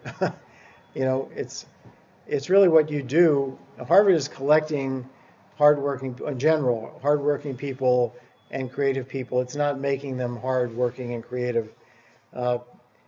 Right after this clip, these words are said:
that's something that's kind of parental given or God given or community given or teacher given,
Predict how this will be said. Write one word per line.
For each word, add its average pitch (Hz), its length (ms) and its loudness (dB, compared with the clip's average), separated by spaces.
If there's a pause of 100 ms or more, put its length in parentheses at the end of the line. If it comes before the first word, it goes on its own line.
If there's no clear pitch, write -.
(240)
that's 135 280 -2
something 131 640 -4
that's - 460 -6 (280)
kind 135 220 -4
of 123 180 -4 (480)
parental 139 560 -4
given 135 400 -2
or 123 140 -2
God 127 320 0
given 127 240 0
or 120 80 -2
community 127 380 -6
given 127 280 -4
or 113 160 -4
teacher 135 320 -8
given, 123 400 -4